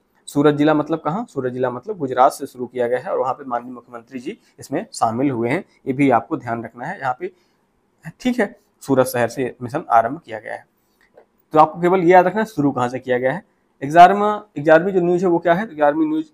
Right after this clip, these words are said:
बताई जा रही है कि भाई मध्य प्रदेश बनेगा capital of mines। हमने पहले ही देखा कि माइंस का यहाँ पे कोल आवंटन किया गया है, जो खनिज ब्लॉक है उन-, उन्हें अब उनका आवंटन किया गया है। तो खनिज आव-, ब्लॉक की बात करें तो सेवेंटी फ़ोर खनिज ब्लॉक जो हैं वो आवंटित किए गए हैं, आपको ध्यान रखना है। और यह खनिज ब्लॉक की नीलामी में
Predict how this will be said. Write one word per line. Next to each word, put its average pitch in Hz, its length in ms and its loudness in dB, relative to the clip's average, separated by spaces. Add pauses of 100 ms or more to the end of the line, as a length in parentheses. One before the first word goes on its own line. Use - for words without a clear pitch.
(140)
बताई 135 240 2
जा 147 100 6
रही 147 120 2
है 175 60 0
कि 190 80 -10
भाई 160 280 -4
मध्य 151 280 -6
प्रदेश 147 280 -6
बनेगा 139 460 -2
capital 135 440 -6
of 131 240 2
mines। 113 280 -8
हमने 147 140 -4
पहले 147 220 -2
ही 175 60 -4
देखा 170 200 -6
कि 180 100 -16
माइंस 139 300 -4
का 147 140 -6
यहाँ 139 120 -4
पे - 80 -18
कोल 143 260 2
आवंटन 131 360 2
किया 147 200 0
गया 139 160 2
है, 147 180 -4 (320)
जो 151 140 4
खनिज 147 400 -2
ब्लॉक 143 280 6
है 139 60 -4
उन-, 135 100 -4 (120)
उन्हें 147 180 0
अब 147 80 4
उनका 135 260 2
आवंटन 139 300 2
किया 156 160 -4
गया 160 140 -4
है। 170 80 -10 (280)
तो 156 60 -8
खनिज 180 300 -2
आव-, 165 180 8 (260)
ब्लॉक 143 320 2
की 165 60 -2
बात 151 200 6
करें 196 120 -6
तो 233 80 -12
सेवेंटी 156 380 -4
फ़ोर 208 340 0
खनिज 131 200 -4
ब्लॉक 127 220 0
जो 123 120 -8
हैं 160 180 -8 (220)
वो 165 60 -2
आवंटित 131 500 4
किए 123 100 -4
गए 123 80 -2
हैं, 135 100 -2
आपको 131 200 0
ध्यान 117 280 -8
रखना 139 200 -6
है। 185 140 -8 (240)
और 151 120 4
यह 202 120 2 (140)
खनिज 165 260 0
ब्लॉक 143 300 2
की 175 60 -4
नीलामी 131 440 2
में 160 180 -2